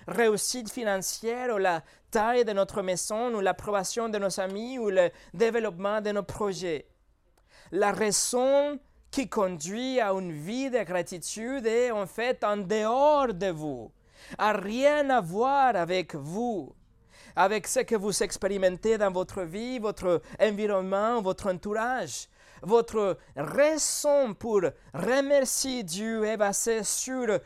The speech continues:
la connaissance de Dieu. C'est votre connaissance, c'est le savoir, c'est votre raison, ce que vous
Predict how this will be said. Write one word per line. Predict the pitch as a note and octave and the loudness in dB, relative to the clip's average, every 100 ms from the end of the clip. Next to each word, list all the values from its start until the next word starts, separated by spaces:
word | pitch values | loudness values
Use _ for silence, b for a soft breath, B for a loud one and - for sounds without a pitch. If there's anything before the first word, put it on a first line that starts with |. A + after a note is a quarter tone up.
| B B B | B B B
la | C3+ F3+ C4 D4+ D4+ - | -2 2 4 4 2 2
connaissance | C4 A3+ G3 G#3+ F#3+ E3+ D3+ D3+ | 2 4 0 0 0 -2 -4 0
de | D#3+ | 0
Dieu. | C3+ D3 C#3+ B2+ A2 - _ - - b b b | 0 -2 -2 -2 -6 -12 _ -20 -20 b b b
C'est | - A#3 G#3+ E3+ b b b | 2 4 4 0 b b b
votre | B2+ D#3+ C4 D4+ D4+ C#4 C#4 | -8 6 10 10 8 2 2
connaissance, | - G#3 G3+ - G#3+ G3 D#3+ C#3+ | 2 0 0 0 0 0 -2 -2
c'est | - A#3+ | -2 0
le | A#3 G3 | 0 0
savoir, | - - C4+ C4+ F#3+ A#3 A#3+ A#3 F3+ C#3+ | 0 2 2 2 2 2 4 4 2 -2
c'est | - A#3+ | -2 0
votre | B3 A#3 A3+ G#3 - B B | 0 0 0 0 -2 B B
raison, | D3 F3+ C#4+ C#4+ - C4 A#3+ F#3+ E3 | -4 2 4 4 0 -2 0 -2 -2
ce | - F3 | 0 0
que | C#4+ | 2
vous | C4 C4+ A#3+ | 0 0 -8